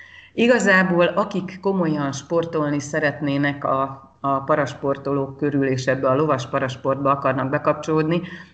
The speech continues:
azért azt is látom, hogy vannak nehézségek. Ugye főleg a mozgásokban akadályozott páciensek tudnak részt venni ebben a paradíjlovaglásban. Ugye nekik már egy nehézség az, hogy hogy jutnak el azokba a lovardákba, ahol erre lehetőség van.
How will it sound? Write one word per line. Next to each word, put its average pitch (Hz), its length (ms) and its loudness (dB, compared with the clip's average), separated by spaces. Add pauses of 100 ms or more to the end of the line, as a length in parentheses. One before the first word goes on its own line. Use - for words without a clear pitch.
azért 160 360 0
azt 170 220 2
is 131 140 -6
látom, 135 460 -2
hogy 135 200 -6
vannak 131 360 0
nehézségek. 127 840 -4 (840)
Ugye 170 440 4
főleg 208 300 4
a 165 40 4
mozgásokban 160 680 0
akadályozott 147 760 -2
páciensek 143 720 -2
tudnak 147 380 -4
részt 143 280 -4
venni 139 260 0
ebben 143 260 -2
a 139 80 -4
paradíjlovaglásban. 143 1400 0 (640)
Ugye 185 180 4
nekik 202 360 2
már 180 360 4
egy 170 140 0
nehézség 160 800 -2
az, 156 340 -2
hogy 151 220 -6
hogy 165 240 0
jutnak 151 480 -2
el 143 480 0
azokba 143 640 0
a 151 160 0
lovardákba, 143 880 2
ahol 143 360 -2
erre 139 200 2
lehetőség 143 720 -2
van. 165 220 2